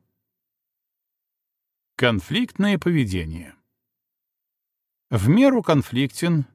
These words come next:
при этом всегда предпочитает решать конфликт с помощью коммуникации и не доводить до запущенных случаев.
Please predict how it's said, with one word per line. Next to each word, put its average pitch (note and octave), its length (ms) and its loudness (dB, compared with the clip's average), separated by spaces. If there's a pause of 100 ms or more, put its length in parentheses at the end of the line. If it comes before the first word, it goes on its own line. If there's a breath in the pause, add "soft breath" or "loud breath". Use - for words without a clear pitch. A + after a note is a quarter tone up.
при A#2+ 160 2
этом F3+ 280 0
всегда B2+ 500 -2
предпочитает D#3+ 800 -6
решать C3+ 400 -2
конфликт B2+ 520 -4
с - 80 -10
помощью D3+ 560 -4
коммуникации G#2+ 1000 0 (120)
и E3+ 100 0
не D#3+ 140 4
доводить A#2+ 640 -2
до B2+ 300 -2
запущенных A2+ 720 -2
случаев. - 600 -16